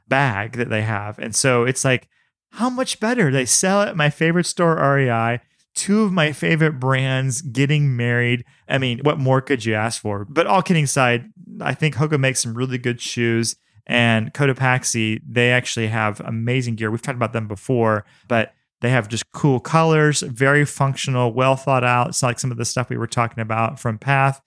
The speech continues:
But what I really like is their give back component of their helping people in local regions with work and giving them jobs and giving back. They're a certified B organization. So all those things, Jeff, that we're really passionate about,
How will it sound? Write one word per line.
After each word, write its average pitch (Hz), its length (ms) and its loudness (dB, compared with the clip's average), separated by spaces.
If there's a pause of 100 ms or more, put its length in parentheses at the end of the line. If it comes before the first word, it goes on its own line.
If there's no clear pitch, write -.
(140)
But 131 140 -2
what 127 140 2
I - 20 4
really 143 300 4
like 113 320 2
is 110 240 0
their 107 160 0
give 113 340 0
back 110 260 0
component 131 580 0 (280)
of 107 240 -2
their 113 280 2
helping 117 440 2
people 117 480 0
in 117 560 0
local 117 340 0
regions 113 680 0
with 113 160 -8
work 113 440 2
and 104 140 -6
giving 110 240 -4
them 104 160 -6
jobs 113 640 2
and 107 160 -4
giving 110 300 0
back. 110 320 2
They're 113 120 -4
a 104 60 -2
certified 110 640 -2
B 117 160 2
organization. 113 760 -2
So 120 180 0
all 156 240 4
those 131 300 2
things, 123 300 -2
Jeff, 135 340 2 (300)
that 117 120 0
we're 120 140 2
really 120 240 2
passionate 120 460 -2
about, 131 360 2